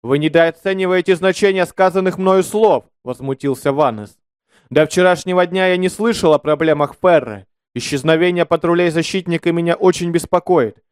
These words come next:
Как только Железные воины будут готовы к наступлению, я нисколько не сомневаюсь, что на юге нас ожидает открытие второго фронта.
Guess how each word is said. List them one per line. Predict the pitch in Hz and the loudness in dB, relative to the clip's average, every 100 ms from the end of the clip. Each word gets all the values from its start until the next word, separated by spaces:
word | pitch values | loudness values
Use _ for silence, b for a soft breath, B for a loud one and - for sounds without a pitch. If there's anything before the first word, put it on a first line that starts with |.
| _ _ _ - | _ _ _ 0
Как | 165 170 _ | 0 0 _
только | 190 180 170 | -2 0 -2
Железные | 160 175 175 165 170 | -2 0 0 0 0
воины | 165 190 180 170 | 2 2 2 0
будут | 160 170 151 | -2 -2 0
готовы | 165 165 185 175 | 0 2 2 2
к | |
наступлению, | 170 156 165 151 185 208 131 101 _ _ - | -2 -2 -2 0 0 0 -2 -6 _ _ -6
я | 135 185 | 0 2
нисколько | 202 - 214 208 170 | 2 2 0 0 -4
не | 160 | -4
сомневаюсь, | 170 165 170 180 165 | -4 -2 2 2 2
что | 151 - | -2 -4
на | 160 | -2
юге | 170 180 156 | 0 0 0
нас | 160 156 | -2 -2
ожидает | 156 160 156 175 160 - | -2 -2 2 2 2 -2
открытие | 156 - 180 165 156 | -10 -2 -2 0 -2
второго | - 160 160 151 | 0 2 2 0
фронта. | - 175 131 - 104 | 0 0 0 -6 -20